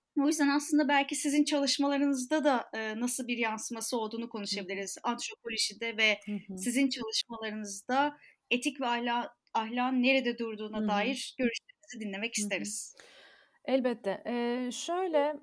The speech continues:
Speaker 2: eee, antropolojide aslında, eee, işte, iki bin ondan itibaren diyelim, sosyal kültürel antropolojide bir etik dönüşten söz ediliyor.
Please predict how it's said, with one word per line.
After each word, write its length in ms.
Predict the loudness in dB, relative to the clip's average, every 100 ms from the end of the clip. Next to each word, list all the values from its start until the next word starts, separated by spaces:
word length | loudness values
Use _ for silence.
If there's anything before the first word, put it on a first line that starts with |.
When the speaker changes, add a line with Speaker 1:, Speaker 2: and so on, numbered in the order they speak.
| _ -10
Speaker 2:
eee, 240 | -6 -4
antropolojide 960 | -4 -2 -2 -2 -4 -4 -4 -4 -2 0
aslında, 760 | -2 -2 -6 -4 0 0 0 -4 -12 _ _ _ _ _ _ _ _ -20 -8
eee, 1200 | -4 -2 0 0 -2 -2 -2 -4 -4 -4 -6 -8 -10 -16
işte, 320 | -18 -14 -14
iki 380 | -12 -12 -8 -4
bin 440 | -2 -2 -6 -10 _ _ _ _ _ _ _ _ _ _ _
ondan 960 | 0 4 4 2 2 2 0 -2 0 0
itibaren 640 | 0 0 0 0 0 2
diyelim, 280 | 0 0 -4
sosyal 420 | -4 -6 -4 -6
kültürel 480 | -6 -10 -4 -2 -2
antropolojide 1120 | -2 -6 -10 -8 -6 -6 -8 -6 -6 -2 -2 -2
bir 280 | -4 -6 -4
etik 360 | -6 -8 -10 -2
dönüşten 540 | -2 -2 -4 -4 -4
söz 260 | -4 -4 -4
ediliyor. 540 | -8 -12 -10 -10 -8